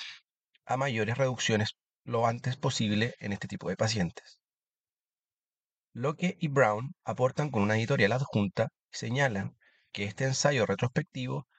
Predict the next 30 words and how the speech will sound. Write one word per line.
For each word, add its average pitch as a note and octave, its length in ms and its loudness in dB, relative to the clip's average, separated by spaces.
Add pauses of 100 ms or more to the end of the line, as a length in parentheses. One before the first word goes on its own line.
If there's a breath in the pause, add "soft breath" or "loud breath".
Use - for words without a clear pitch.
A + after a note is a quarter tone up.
(220)
no D#3+ 220 -2
puede B2 480 0 (100)
inferir C3+ 400 0
causalidad. C3 560 2 (720 soft breath)
Es G#2+ 140 -10
posible C3 680 0
que - 120 -8
la G2+ 40 2
incapacidad G2 680 2 (100)
para G2 160 4
reducir F2+ 640 2 (400 loud breath)
la - 140 -8
T A2+ 120 0
C B2 220 0
C C#3 200 2
O D#3 100 4
dos C3 320 0 (100)
sea C#3 460 0
un A#2 160 2
indicador G#2+ 400 2
de F#2 80 0
riesgo A#2 420 2
de D3 80 4
mortalidad D#3 540 4 (100)
frente - 600 -4
a B2+ 60 -2
su - 120 -4
causa. - 380 -2 (360)
Abogan D3+ 400 2
también C#3+ 440 0